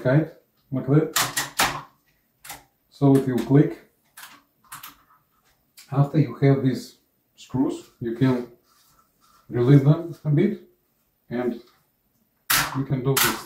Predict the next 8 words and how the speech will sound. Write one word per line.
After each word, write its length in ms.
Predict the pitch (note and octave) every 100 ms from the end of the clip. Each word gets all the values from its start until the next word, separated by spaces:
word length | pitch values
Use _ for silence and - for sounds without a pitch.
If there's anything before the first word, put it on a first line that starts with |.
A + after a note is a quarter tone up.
| -
thing, 320 | C#3 G3 - _ _ _ _ _ _ _ _ - - - _ _ _ - - - _ - - - - _
act 220 | C3+ -
this 220 | C3+ - C3
way, 160 | C#3+ - - - - - - _ _ _ _ _
and 300 | B2+ B2 -
at 180 | C3 -
the 60 | C#3+
end 340 | F3 F#3 F#3